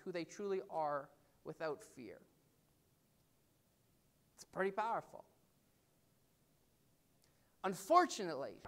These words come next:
as I previously alluded to, this pain sometimes leads to suicide.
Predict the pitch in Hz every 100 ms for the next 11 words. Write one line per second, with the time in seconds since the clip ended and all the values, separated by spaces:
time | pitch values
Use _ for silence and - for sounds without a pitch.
0 | - - _ _ _ - - - - 165
1 | 160 165 202 226 226 - 185 180 165 156
2 | - 185 196 180 - 160 147 135 147 180
3 | - - - - - - - 254 262 202
4 | 196 208 - - - _ _ _ _ _
5 | _ _ _ - - - 180 185 175 156
6 | 170 165 - - 170 - 185 170 160 139
7 | 107